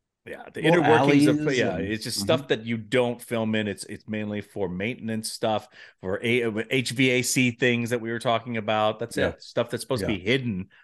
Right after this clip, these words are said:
Speaker 1: from public view, but we
Speaker 2: Yeah.
Speaker 1: used it to film this episode, which is quite creative, to be honest.
Speaker 2: Yeah. But he
Speaker 1: Okay.
Speaker 2: gets to that dead end. He hits a force field.
Speaker 1: Yeah,
Speaker 2: There's,
Speaker 1: he
Speaker 2: like, some
Speaker 1: can't
Speaker 2: kind of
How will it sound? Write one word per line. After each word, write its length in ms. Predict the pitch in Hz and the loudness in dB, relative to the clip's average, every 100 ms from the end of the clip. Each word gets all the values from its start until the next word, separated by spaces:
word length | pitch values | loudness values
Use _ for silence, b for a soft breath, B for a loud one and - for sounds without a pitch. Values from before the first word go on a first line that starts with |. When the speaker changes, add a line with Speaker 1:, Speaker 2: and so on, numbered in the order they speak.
| b | b
Speaker 1:
from 180 | - 113 | -4 -2
public 320 | 117 113 110 | 0 0 2
view, 460 | 120 196 120 - - | 2 2 0 -4 -12
but 140 | - 98 | -10 -6
we 100 | 101 | -4
Speaker 2:
Yeah. 80 | 110 | -2
Speaker 1:
used 220 | 120 117 | -2 -4
it 100 | 104 | -10
to 80 | 98 | -10
film 220 | - 107 | -8 -6
this 160 | 101 | -8
episode, 400 | 90 - - 90 87 | -10 -10 -10 -12 -12
which 240 | 90 - | -16 -16
is 160 | 82 - b b _ | -18 -20 b b _
quite 240 | - 277 | 0 0
creative, 480 | - 202 202 92 82 | 2 4 4 2 -4
to 80 | 90 | -6
be 100 | 95 | -4
honest. 380 | 85 78 90 78 | -4 -4 -6 -6
Speaker 2:
Yeah. 80 | - _ _ _ _ _ _ _ _ - | -14 _ _ _ _ _ _ _ _ -2
But 120 | 143 | 2
he 60 | 143 | 4
Speaker 1:
Okay. 40 | |
Speaker 2:
gets 220 | 180 180 - | 4 2 4
to 100 | 170 | 6
that 220 | 151 123 | 6 4
dead 180 | 139 123 | 4 6
end. 380 | 120 120 117 | 4 4 2
He 180 | 120 131 | 0 -2
hits 300 | 107 151 156 | 0 0 2
a 60 | 123 | -2
force 440 | - 127 139 135 | 0 2 4 2
field. 360 | - 127 127 127 | 2 4 6 6
Speaker 1:
Yeah, 60 | 117 | 6
Speaker 2:
There's, 80 | |
Speaker 1:
he 40 | 120 | 6
Speaker 2:
like, 120 | 113 | 4
some 140 | 127 127 | 4 4
Speaker 1:
can't 80 | |
Speaker 2:
kind 120 | 135 | 4
of 80 | 120 | 0